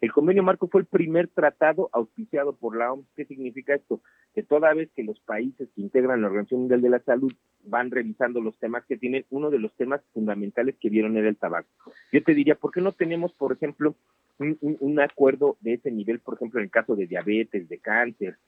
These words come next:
o de hipertensión? Bueno, porque el tabaquismo es factor de riesgo de todas estas enfermedades. El, el, el tabaquismo es el principal factor de riesgo de las enfermedades no transmisibles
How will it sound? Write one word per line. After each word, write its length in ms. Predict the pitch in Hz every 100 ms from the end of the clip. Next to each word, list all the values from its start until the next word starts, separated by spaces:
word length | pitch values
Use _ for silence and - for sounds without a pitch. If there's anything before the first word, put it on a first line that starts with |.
| _
o 100 | -
de 100 | 95
hipertensión? 640 | 92 107 - 107 104 147 160 - - -
Bueno, 220 | 196 214
porque 280 | - - 196
el 80 | -
tabaquismo 840 | - 95 101 95 - 139 147 202 226
es 140 | 139 -
factor 460 | 147 - - 147 147
de 100 | 143
riesgo 400 | 135 135 151 147
de 200 | 113 123 -
todas 360 | 170 190 175 180
estas 360 | 180 - 123
enfermedades. 640 | 113 - 107 117 139 147 113 _ _ _
El, 240 | 107 120 - 110
el, 180 | 123 120
el 100 | 123
tabaquismo 420 | 117 135 131 175 202
es 100 | 190
el 100 | 147
principal 680 | 135 127 - 135 170 277
factor 380 | - 165 - 160
de 120 | 156
riesgo 220 | 143 151 165
de 120 | 113
las 140 | 107
enfermedades 440 | 107 107 123 143 - -
no 280 | 123 156
transmisibles 640 | 175 180 151 117 127 151